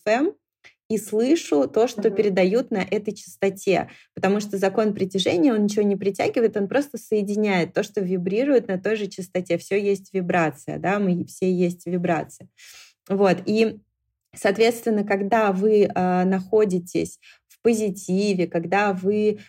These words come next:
Speaker 1: а, верите, что всё самое лучшее для вас, что вы, э, успешны, что вы уже живёте богато, да, а, когда внутри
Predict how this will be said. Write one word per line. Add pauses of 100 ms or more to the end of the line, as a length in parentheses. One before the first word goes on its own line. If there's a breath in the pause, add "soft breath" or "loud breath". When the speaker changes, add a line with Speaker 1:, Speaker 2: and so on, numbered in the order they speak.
Speaker 1:
а,
верите,
что
всё
самое
лучшее
для
вас, (240 loud breath)
что
вы,
э,
успешны,
что
вы
уже
живёте
богато,
да, (440 loud breath)
а,
когда
внутри